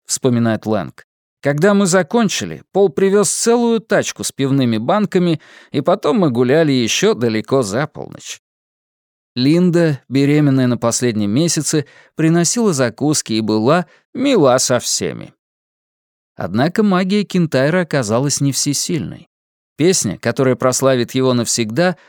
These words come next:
была едва готова, когда барабанщик Уинз Джо Инглиш объявил, что измучился от тоски по дому и оставляет группу,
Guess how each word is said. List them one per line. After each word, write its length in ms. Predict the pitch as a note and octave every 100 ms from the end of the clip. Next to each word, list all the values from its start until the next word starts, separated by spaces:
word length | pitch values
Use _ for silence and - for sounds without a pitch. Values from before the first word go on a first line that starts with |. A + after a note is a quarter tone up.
| _ -
была 280 | B2+ F3+
едва 360 | G#3 G#3 E3 F#3+
готова, 600 | F3+ F3 C#3 C#3 C#3 C3
когда 300 | - A#2+ A#2+
барабанщик 640 | A#2 B2 B2 C3+ - A2+ -
Уинз 500 | C3+ C3 A2 F2+ -
Джо 340 | A#2+ C#3 B2+ D3
Инглиш 420 | G3 A2 - -
объявил, 420 | A#2 A#2+ D3 F#3
что 300 | - - E3+
измучился 720 | E3 D#3+ F#3+ F#3+ F#3+ E3+ E3
от 120 | D3+
тоски 380 | - D3+ - D#3
по 200 | C3 A#2
дому 380 | A#2 D#3 F3+ E3+
и 160 | D3+ G3
оставляет 640 | G3 - E3 D3 B2+ G2
группу, 520 | F#2 A2+ D#3+ - D3+